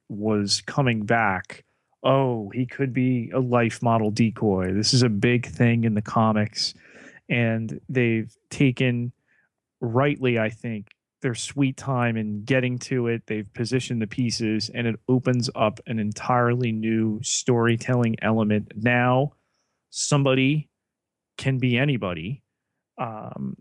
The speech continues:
you, you can create, uh, doppelgangers.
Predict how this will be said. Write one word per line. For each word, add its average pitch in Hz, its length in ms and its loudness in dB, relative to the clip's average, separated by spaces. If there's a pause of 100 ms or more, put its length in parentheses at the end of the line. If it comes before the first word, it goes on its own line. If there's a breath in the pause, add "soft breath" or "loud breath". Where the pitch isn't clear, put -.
(100)
you, 127 160 -2
you 123 260 -2
can 117 380 -2 (560)
create, 131 600 2 (640)
uh, - 460 -2
doppelgangers. 120 1000 -2